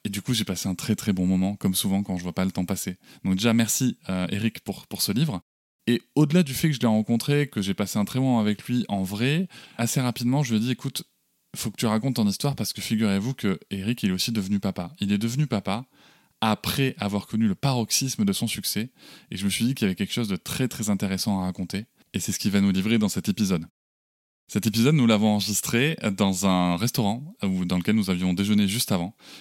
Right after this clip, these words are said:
Euh, j'ai beaucoup aimé l'ambiance, j'ai beaucoup aimé, euh, le contexte. Ça ressemble beaucoup au personnage, ça ressemble beaucoup à,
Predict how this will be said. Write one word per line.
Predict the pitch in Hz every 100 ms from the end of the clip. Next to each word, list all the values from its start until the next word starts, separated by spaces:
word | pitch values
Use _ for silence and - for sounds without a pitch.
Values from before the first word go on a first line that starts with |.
| - 95
Euh, | 92 90 87
j'ai | - - - 90
beaucoup | 120 175
aimé | 139
l'ambiance, | 120 101 101 127
j'ai | -
beaucoup | 92 92 117
aimé, | 107 110 107
euh, | 92
le | 90
contexte. | 107 98 110 - - - - -
Ça | 101
ressemble | 95 98 110 104
beaucoup | 113 - 127
au |
personnage, | 110 117 - 104 110 -
ça | 92
ressemble | 90 98 92
beaucoup | 101 - 113 104
à, | 87